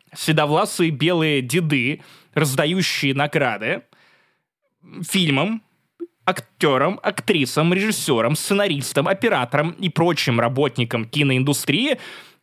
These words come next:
отходят на задний план. Любые их решения, любое их судейство обесценивается, когда все равно все обсуждают не лучший фильм года, коды не поздравляют Apple с тем, что вот вы наконец-то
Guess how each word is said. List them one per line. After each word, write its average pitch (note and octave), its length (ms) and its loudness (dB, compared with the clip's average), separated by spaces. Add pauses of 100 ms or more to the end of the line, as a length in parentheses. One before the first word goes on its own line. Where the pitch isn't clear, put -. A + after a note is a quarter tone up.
(160)
отходят A3 480 0
на G3 140 2
задний G#3+ 440 -2
план. B2+ 320 -2 (140)
Любые G3 340 2
их - 100 -4
решения, C3 680 0
любое D3+ 340 0
их - 80 -6
судейство D#3 540 0
обесценивается, G#3 680 0
когда C#3 260 0
все - 220 -2
равно - 160 0
все - 240 -2
обсуждают E3+ 600 -2
не C#3 280 -2 (340)
лучший A3 440 0
фильм F3+ 340 0
года, C#3+ 360 0
коды F#3 440 0
не C3 280 0
поздравляют D3 640 -2
Apple C#3+ 300 -2
с - 100 -10
тем, C3+ 180 0
что A#2+ 200 -2
вот C3 300 0
вы B2+ 120 0
наконец-то B2+ 600 -2